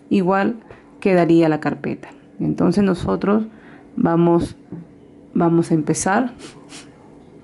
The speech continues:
Y acá tengo mi ganchillo, eh, dos punto cinco. Y empezamos con un punto de inicio.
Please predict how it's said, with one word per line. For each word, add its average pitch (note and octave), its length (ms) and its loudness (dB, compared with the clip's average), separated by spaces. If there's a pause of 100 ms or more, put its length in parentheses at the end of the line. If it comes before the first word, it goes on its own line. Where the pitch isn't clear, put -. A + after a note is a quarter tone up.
(540)
Y G3 540 2 (320)
acá F3+ 240 -2
tengo F3 180 2
mi E3 160 4
ganchillo, A3 600 2 (840)
eh, F3+ 520 2 (420)
dos E3+ 240 2
punto E3+ 320 0
cinco. A#3 520 0 (2000)
Y G3 160 4
empezamos F3 680 -2 (760)
con G3+ 180 4
un F#3 140 4
punto E3+ 300 2
de D#3+ 80 2
inicio. E3 500 2